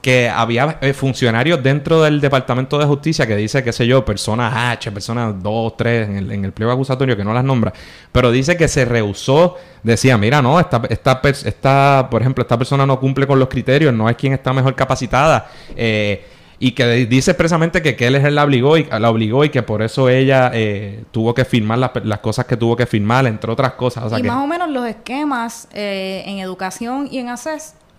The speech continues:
Speaker 2: tienen bastantes cosas en común y es una de ellas, o quizás principalmente, la empresa B D O.
Speaker 1: Ujú.
Speaker 2: Y, pues, como, eh, Scherrer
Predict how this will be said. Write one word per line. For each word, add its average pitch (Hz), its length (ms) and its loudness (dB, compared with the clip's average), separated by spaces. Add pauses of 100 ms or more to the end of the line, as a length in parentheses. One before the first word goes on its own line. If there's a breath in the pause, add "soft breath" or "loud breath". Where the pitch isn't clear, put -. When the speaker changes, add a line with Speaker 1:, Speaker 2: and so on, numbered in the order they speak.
(120)
Speaker 2:
tienen 233 520 -8
bastantes 208 500 -10
cosas 262 340 -8
en 254 80 -6
común 262 480 -4
y 196 220 -8
es 247 380 -8
una 220 320 -8
de 285 140 -6
ellas, 254 180 -6
o 202 80 -8
quizás 202 280 -12
principalmente, 220 800 -8
la 185 240 -6
empresa 196 640 -8
B 202 280 -8
D 254 220 -4
O. 202 80 -4
Speaker 1:
Ujú. 156 640 -10 (180)
Speaker 2:
Y, 226 1080 -2
pues, 220 160 -2
como, 247 420 0
eh, 208 500 -2 (400)
Scherrer 226 640 0